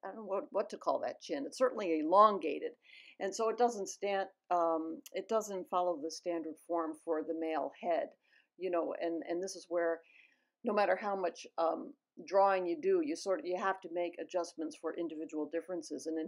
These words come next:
his case, that, you know, his, his face from, um, from the nose, well, certainly from the nose down, certainly from the mouth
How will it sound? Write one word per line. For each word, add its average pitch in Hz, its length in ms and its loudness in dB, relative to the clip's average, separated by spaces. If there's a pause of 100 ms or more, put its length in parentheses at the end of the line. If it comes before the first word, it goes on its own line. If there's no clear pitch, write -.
his 185 200 -4
case, - 540 -6 (360)
that, 170 220 4
you 170 120 -4
know, 160 160 -4
his, 190 320 -6
his 190 380 -4
face 175 300 0
from, 160 460 2
um, 156 300 -4 (360)
from 165 520 4
the 175 80 2
nose, 185 440 6
well, 180 220 8
certainly 196 360 -4
from 185 180 -6
the 180 80 -2
nose 190 360 0
down, 180 540 2
certainly - 280 -8
from 160 160 -8
the 143 60 -6
mouth 151 280 -2